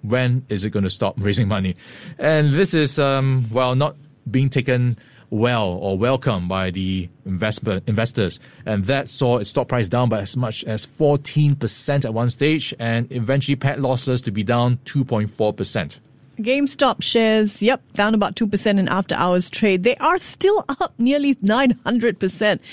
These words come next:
Speaker 2: since the start of the year. In other corporate news, it's Google versus Oracle, and a major victory for the search engine giant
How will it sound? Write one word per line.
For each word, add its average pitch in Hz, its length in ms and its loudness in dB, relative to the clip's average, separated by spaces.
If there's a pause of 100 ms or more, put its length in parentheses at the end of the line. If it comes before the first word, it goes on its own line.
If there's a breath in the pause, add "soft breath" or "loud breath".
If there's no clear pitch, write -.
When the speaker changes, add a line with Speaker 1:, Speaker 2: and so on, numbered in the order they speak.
(200 loud breath)
Speaker 2:
since 220 260 0
the 190 80 0
start 190 440 0
of 170 180 0 (100)
the 170 160 0
year. 151 500 0 (440 loud breath)
In 277 100 4
other 294 180 2
corporate 277 380 0
news, 247 380 4
it's 202 200 0
Google 247 540 2
versus 202 580 2
Oracle, 185 520 2
and 202 120 0
a 196 40 4
major 240 320 4
victory 196 500 0
for 175 140 -2
the 175 100 0
search 202 320 2
engine 185 400 4
giant 180 420 0